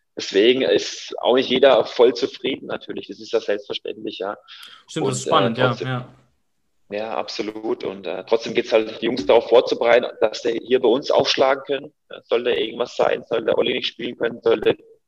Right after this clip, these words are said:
Speaker 1: Penne vielleicht, äh, eine Grippe haben oder irgendwas, dass die sofort da auf dem Platz stehen können, ohne groß Bammel zu haben. Aber natürlich auch für den einen oder anderen Keeper reicht's vielleicht dann auch nicht oder macht den, ja, den, den Weg über einen anderen Verein und dass er da einfach dann auch gefestigt dann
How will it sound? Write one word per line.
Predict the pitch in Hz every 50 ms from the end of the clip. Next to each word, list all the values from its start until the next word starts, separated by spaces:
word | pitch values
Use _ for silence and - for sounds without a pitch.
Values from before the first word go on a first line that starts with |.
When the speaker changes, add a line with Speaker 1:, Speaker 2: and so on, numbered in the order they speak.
| _ _
Speaker 1:
Penne | - 131 - 123 127
vielleicht, | 123 - 120 110 107 120 123 - -
äh, | 87 95 101
eine | 101 110 117
Grippe | - - - - - -
haben | 120 113 117 117
oder | 117 113 107 -
irgendwas, | - - - - 104 110 - - - - - - - - - - - _ _
dass | - -
die | - -
sofort | - 123 - - - 120 -
da | 117 110 107 107 101 90 98 101
auf | - - 113 - -
dem | 135 135
Platz | - - - - -
stehen | - - - -
können, | - 113 110 117 113
ohne | 78 85 101 107
groß | 107 - - 104 101 -
Bammel | - 95 107 113 - _
zu | - - 107
haben. | 104 101 104 110 - _ _ - - - - - -
Aber | - - 107
natürlich | 107 104 - - 113 110 - -
auch | - 104 107 -
für | - 113
den | - -
einen | 65 87 101 101
oder | 95 98 98 - -
anderen | 98 101 107 107 -
Keeper | - 110 107 107 107
reicht's | 95 95 98 110 - -
vielleicht | - 110 101 104 - -
dann | - 95
auch | 101 104 104
nicht | 104 107 117 120 117
oder | - - 101
macht | 98 101 101 - -
den, | 92 98 101 98 98 - _ -
ja, | 92 98 -
den, | - 101 104 -
den | 104 101 - -
Weg | 107 110 110
über | 113 - -
einen | - -
anderen | - - 117 117 120
Verein | - - - - - 98 110 - -
und | - 107 101 101
dass | 98 101 - -
er | 101
da | - -
einfach | 92 101 107 - - -
dann | 92 -
auch | 92 98
gefestigt | 95 104 - - 110 113 - - - - -
dann | 101 101 95 - -